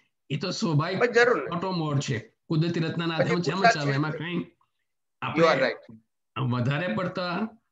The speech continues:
Speaker 1: પહેલા સમજણ મેળવી બરોબર છે, પણ બાકી સાચી વસ્તુ development તો આપણે દર્શન સુધીનું જ છે, step by
Speaker 2: હા,
Speaker 1: step નું.
Speaker 2: ત્યાં સુધી છે.
Speaker 1: એમાં જ વધારે પુરુષાર્થ જરૂર છે. બીજું
Speaker 2: અને એ,
Speaker 1: કે
Speaker 2: એની વાત
Speaker 1: હમ.
Speaker 2: જાણવી જરૂરી છે આપણે.
Speaker 1: હા,
Speaker 2: પુરુષાર્થ
Speaker 1: જાણવી જરૂરી
Speaker 2: સુધી.
Speaker 1: છે. બસ, હા.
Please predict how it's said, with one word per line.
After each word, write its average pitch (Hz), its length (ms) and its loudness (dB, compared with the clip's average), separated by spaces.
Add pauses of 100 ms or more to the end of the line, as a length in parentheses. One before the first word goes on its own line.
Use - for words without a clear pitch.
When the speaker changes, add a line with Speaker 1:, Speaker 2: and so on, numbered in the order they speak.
(240)
Speaker 1:
પહેલા 165 420 -4 (240)
સમજણ 185 400 0
મેળવી 202 220 -2
બરોબર 202 360 0
છે, 151 120 -2
પણ 143 160 0
બાકી 135 640 0 (260)
સાચી - 460 -4
વસ્તુ 185 300 0
development 170 600 0
તો 180 60 -4
આપણે 175 380 -4 (220)
દર્શન 151 300 -2
સુધીનું 160 460 2
જ 151 160 0
છે, - 0 -
step 143 320 -2
by 139 100 2
Speaker 2:
હા, 151 200 2
Speaker 1:
step 113 160 -4
નું. 120 420 0
Speaker 2:
ત્યાં 202 180 4
સુધી 165 300 -2
છે. - 140 -8
Speaker 1:
એમાં 170 200 -4
જ 202 40 -2
વધારે 170 280 0
પુરુષાર્થ 151 460 0
જરૂર 123 300 2
છે. 139 300 -2 (640)
બીજું 170 260 0
Speaker 2:
અને 208 120 2
એ, 160 340 2
Speaker 1:
કે - 180 -16 (560)
Speaker 2:
એની 220 200 6
વાત 220 160 6
Speaker 1:
હમ. 226 60 2
Speaker 2:
જાણવી 196 340 2
જરૂરી 180 360 2
છે 131 120 -8
આપણે. 104 280 -6 (380)
Speaker 1:
હા, 135 120 -2
Speaker 2:
પુરુષાર્થ 143 240 2
Speaker 1:
જાણવી 196 140 4
જરૂરી 127 220 0
Speaker 2:
સુધી. 117 140 2
Speaker 1:
છે. - 40 -6
બસ, - 60 -12
હા. 117 140 -4